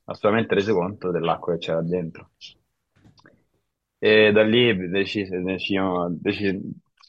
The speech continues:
c'erano tante cose da valutare, da dove viene l'acqua, quindi tu cerchi di trovare la falla e cerchi di capire perché c'era così tanta acqua in così poco tempo su, dentro la barca, e l'armatore non mi aveva detto che aveva sbattuto con la poppa,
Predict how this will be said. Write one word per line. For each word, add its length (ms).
c'erano 340
tante 240
cose 480
da 140
valutare, 480
da 140
dove 200
viene 220
l'acqua, 360
quindi 200
tu 140
cerchi 260
di 60
trovare 760
la 160
falla 580
e 460
cerchi 320
di 80
capire 300
perché 320
c'era 180
così 220
tanta 380
acqua 220
in 80
così 260
poco 240
tempo 600
su, 140
dentro 280
la 60
barca, 600
e 240
l'armatore 640
non 120
mi 100
aveva 180
detto 340
che 100
aveva 320
sbattuto 560
con 100
la 60
poppa, 500